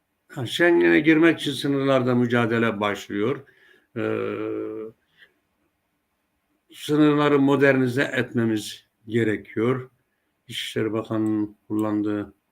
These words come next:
ifadelere bakacak olursak, yasa dışı göçle mücadele ve ulusal sınırların korunmasına yönelik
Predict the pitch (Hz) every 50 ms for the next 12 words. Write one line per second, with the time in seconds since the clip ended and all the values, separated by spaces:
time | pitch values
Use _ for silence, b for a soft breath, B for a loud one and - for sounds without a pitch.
0 | _ _ _ _ _ _ _ _ _ - 120 - - 110 107 104 104 104 104 104
1 | 101 104 107 104 - _ _ _ _ _ _ _ _ - 107 - - 110 98 104
2 | 98 - - 107 104 101 98 - - 143 147 - - _ b b b b b b
3 | b b b b b b _ _ - 120 127 127 - 160 156 139 147 143 143 -
4 | 156 147 143 - 131 139 143 131 - - 143 135 131 131 123 131 135 131 123 131
5 | 135 147 143 135 127 123 123 120 - 147 143 127 - 139 127 123 123 123 123 123
6 | 117 - - 123 120 120 120 120 123 - 123 127 127 123 120 120 117 113 113 117